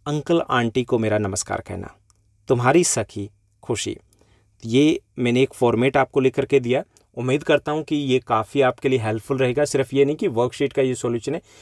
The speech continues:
ये आपके बोर्ड एग्जाम के लिए भी बहुत इंपॉर्टेंट रहने वाला है। अगर आपको आज की ये वर्कशीट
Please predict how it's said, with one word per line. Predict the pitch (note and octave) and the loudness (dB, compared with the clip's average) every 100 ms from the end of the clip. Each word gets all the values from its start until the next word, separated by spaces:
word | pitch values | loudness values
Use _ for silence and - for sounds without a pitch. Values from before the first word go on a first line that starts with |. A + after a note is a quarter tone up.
| _ | _
ये | C3+ | 4
आपके | C#3+ - F3 | 4 6 2
बोर्ड | A#2 C3 D#3+ F3 | 4 4 6 6
एग्जाम | C3+ B2 A#2+ | 4 0 -2
के | B2 | -4
लिए | B2+ | -4
भी | C3+ | -4
बहुत | A#2 A2 A#2 B2 | -6 -8 -8 -8
इंपॉर्टेंट | A2 G2+ G2+ G#2 | -6 -6 -6 -6
रहने | G2 F#2+ | -6 -6
वाला | F#2 F2+ | -8 -10
है। | - - _ _ _ _ _ | -14 -20 _ _ _ _ _
अगर | - E3 | 2 6
आपको | E3+ - F#3 | 4 4 2
आज | - B2+ C#3 - | 4 4 4 4
की | F3+ | 4
ये | |
वर्कशीट | C#3+ A#2+ C3 - - D#3+ - | 4 2 0 -2 -2 -2 -2